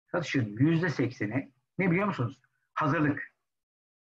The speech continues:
Yani siz müşteri hakkında görüşmeye gitmeden önce ne kadar çok araştırma yaparsanız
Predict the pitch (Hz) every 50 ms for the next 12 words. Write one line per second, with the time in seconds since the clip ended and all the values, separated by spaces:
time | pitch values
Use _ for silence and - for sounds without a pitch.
0 | _ - _ _ _ - - 131 139 147 123 - 185 170 180 175 - - 208 214
1 | 196 196 - 175 160 147 135 117 - 135 160 165 - - 175 175 180 170 170 -
2 | 175 165 147 131 123 117 143 - - 208 196 185 139 139 156 - - 135 139 135
3 | 135 123 123 139 135 131 131 - 202 214 - - 127 131 170 - - -